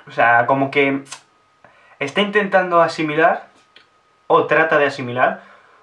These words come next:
porque es que la presión que tiene un superhéroe, un superhéroe, jo, no sé ni hablar, un superhéroe es increíble. Entonces, él lo que trata es de, "Vamos a ver, tal",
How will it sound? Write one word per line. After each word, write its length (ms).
porque 220
es 120
que 160
la 180
presión 340
que 120
tiene 200
un 260
superhéroe, 600
un 140
superhéroe, 500
jo, 160
no 100
sé 80
ni 100
hablar, 280
un 160
superhéroe 440
es 120
increíble. 600
Entonces, 640
él 160
lo 100
que 100
trata 380
es 100
de, 100
"Vamos 300
a 60
ver, 480
tal", 300